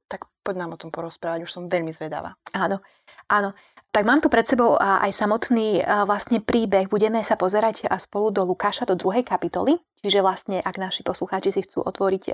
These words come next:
Speaker 2: Bibliu a pozrieť sa na túto, e, kapitolu sami a prečítať si príbeh o Ježišovom narodení, tak ich to môže, môžete si to kľudne teraz zastaviť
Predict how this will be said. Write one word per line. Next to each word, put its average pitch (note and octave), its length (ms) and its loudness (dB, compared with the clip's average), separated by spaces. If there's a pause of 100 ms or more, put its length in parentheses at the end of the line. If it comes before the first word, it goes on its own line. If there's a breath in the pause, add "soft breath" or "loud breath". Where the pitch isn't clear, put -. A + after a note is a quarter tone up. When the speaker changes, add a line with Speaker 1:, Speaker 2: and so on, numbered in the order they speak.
(100)
Speaker 2:
Bibliu G3 480 2
a - 80 0
pozrieť F#3+ 320 -4
sa - 80 -8
na F#3+ 60 -8
túto, F#3+ 220 -4
e, F#3+ 200 -4
kapitolu G3 480 -4
sami F#3+ 320 -4
a F#3+ 80 -2
prečítať F#3 400 -6
si F#3+ 160 -2
príbeh G3+ 400 -2
o - 80 -4
Ježišovom G3 340 0
narodení, F#3+ 460 2
tak F#3+ 160 -2
ich F#3 80 -6
to - 80 -10
môže, F#3+ 240 -2
môžete F#3+ 240 -6
si - 80 -20
to - 80 -6
kľudne G3 160 -8
teraz F#3+ 320 -4
zastaviť F#3+ 500 -2